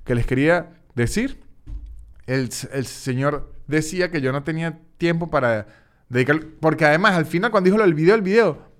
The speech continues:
me decía, "Pero es que es un poquito de tiempo". Y yo lo que le quería decir era, "Mire, s-, s-, señor, si cuando usted primera vez me saludó,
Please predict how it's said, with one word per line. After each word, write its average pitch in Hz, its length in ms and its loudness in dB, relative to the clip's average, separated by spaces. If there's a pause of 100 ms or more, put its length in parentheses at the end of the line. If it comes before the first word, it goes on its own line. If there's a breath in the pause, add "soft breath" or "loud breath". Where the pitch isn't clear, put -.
me 165 200 -2
decía, 190 680 -2 (580 soft breath)
"Pero 185 140 2
es 180 60 -2
que - 60 -4
es 220 60 -2
un 233 80 -2
poquito 247 300 -6
de 220 40 -4
tiempo". 180 360 -2
Y 175 160 -6
yo 160 420 0
lo 135 140 0
que 139 80 -4
le 127 100 0
quería 156 220 2
decir 196 240 0
era, 143 160 2
"Mire, 123 320 0 (240)
s-, - 240 -16 (460)
s-, - 300 -16
señor, 104 440 -6
si 117 140 -10
cuando 131 320 -4
usted 208 400 -8 (1200)
primera 143 500 -4
vez 156 160 -4
me 151 220 -10
saludó, 98 580 -10